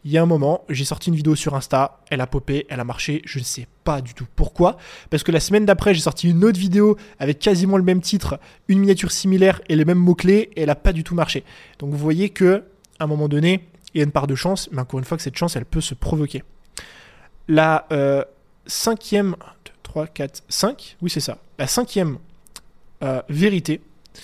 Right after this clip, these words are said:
euh, c'est que l'argent ne fait pas le bonheur. Euh, il y a une phrase, et, et je sais que c'est, euh, difficile à entendre, euh, l'argent, je pense que l'argent en fait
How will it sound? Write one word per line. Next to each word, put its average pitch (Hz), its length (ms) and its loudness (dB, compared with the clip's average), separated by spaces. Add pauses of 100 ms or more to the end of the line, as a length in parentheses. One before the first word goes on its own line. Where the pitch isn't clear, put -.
(400)
euh, 139 380 -4 (340)
c'est - 160 -4
que 175 120 2
l'argent 185 640 4 (280)
ne 151 120 -2
fait 151 160 -2
pas 185 420 2 (340)
le 139 140 -4
bonheur. 139 480 -2 (1160)
Euh, 143 280 4
il 156 80 -2
y 170 40 6
a 170 40 6
une 170 60 2
phrase, 196 440 0 (160)
et, 151 240 -2
et - 20 0
je 151 120 0
sais 196 180 -4
que - 60 -10
c'est, 139 240 -2
euh, 131 120 -2
difficile 147 440 -6
à 139 60 0
entendre, 147 420 0 (180)
euh, 127 380 -6
l'argent, 165 500 2 (800)
je 160 80 2
pense 247 200 4
que 185 100 4
l'argent 175 280 4
en 196 60 4
fait - 400 -2